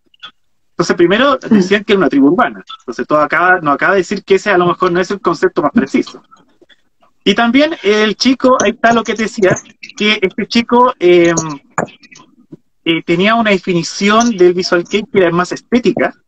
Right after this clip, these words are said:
más estética que musical, a lo asociado a una música, pero para él algo más estético. Y la entrevista terminaba con el chico diciéndole que para ser un auténtico Visual Kei había que saber bailar. Y yo dije, "Pero ¿cómo bailar? Eso no lo he visto en los,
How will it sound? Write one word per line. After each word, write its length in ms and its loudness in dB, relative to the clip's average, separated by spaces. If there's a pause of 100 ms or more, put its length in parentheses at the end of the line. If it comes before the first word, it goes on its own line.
más 160 -4
estética 480 -2
que 100 -4
musical, 500 -2
a 60 -2
lo 80 -2
asociado 340 -4
a 40 0
una 100 -2
música, 320 -2
pero 220 -2
para 280 -2
él 80 0
algo 140 -2
más 140 -2
estético. 520 -4 (320)
Y 180 2
la 120 4
entrevista 400 0
terminaba 540 2
con 200 0
el 80 0
chico 360 0
diciéndole 600 0 (380)
que 80 0
para 200 0
ser 200 -2
un 80 0
auténtico 480 2
Visual 340 -2
Kei 240 0 (520)
había 320 2
que 160 0
saber 280 0
bailar. 400 0 (640)
Y 140 -2
yo 60 6
dije, 180 0
"Pero 160 -6
¿cómo 240 0
bailar? 340 0 (120)
Eso 260 -2
no 100 0
lo 80 2
he 40 -2
visto 260 0
en 100 0
los, 400 -2